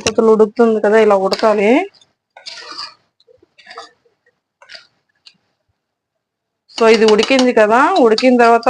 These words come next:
ఒక్క టూ మినిట్స్ ఇలాగా ఫ్రై చేస్తాను. ఫ్రై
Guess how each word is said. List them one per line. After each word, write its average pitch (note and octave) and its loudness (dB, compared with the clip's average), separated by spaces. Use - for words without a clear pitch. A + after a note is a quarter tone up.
ఒక్క - -8
టూ B3 2
మినిట్స్ B3+ 0
ఇలాగా A3 2
ఫ్రై G#3+ 2
చేస్తాను. A3+ 0
ఫ్రై G#3 0